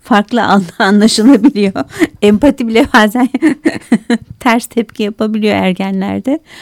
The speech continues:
E, o yüzden ergenlerde gerçekten sessiz empati yapabilmek, yani hiçbir şey söylemeden durmaya çalışmak,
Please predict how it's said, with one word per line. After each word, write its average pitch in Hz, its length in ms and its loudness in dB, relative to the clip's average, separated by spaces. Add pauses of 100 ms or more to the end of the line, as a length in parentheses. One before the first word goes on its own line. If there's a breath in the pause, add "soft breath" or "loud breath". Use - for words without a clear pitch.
(440 loud breath)
E, 202 380 -4
o 196 80 -2
yüzden 214 220 -2
ergenlerde 214 680 0
gerçekten 226 640 -4
sessiz 226 480 -4
empati 208 720 -6
yapabilmek, 220 760 0 (120)
yani 214 300 -6
hiçbir - 220 -12
şey 233 280 -6
söylemeden 208 720 -4
durmaya 202 400 -4
çalışmak, 208 480 -8